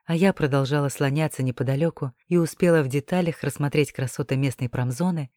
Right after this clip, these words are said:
когда к бару подъехал последний байкер. Удача. Он был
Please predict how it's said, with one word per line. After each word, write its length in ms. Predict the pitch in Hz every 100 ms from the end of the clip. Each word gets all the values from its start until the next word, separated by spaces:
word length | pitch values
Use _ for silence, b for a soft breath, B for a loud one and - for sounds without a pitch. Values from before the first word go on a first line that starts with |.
| _ -
когда 300 | 117 117 120
к 100 | 117
бару 260 | 151 170
подъехал 480 | - 120 123 123 117
последний 480 | - 117 123 117 131
байкер. 480 | 123 107 - 95 - _ _ _ _ _
Удача. 560 | 160 123 127 113 - - - _ _ _ _ -
Он 280 | 185 175 147
был 280 | 160 151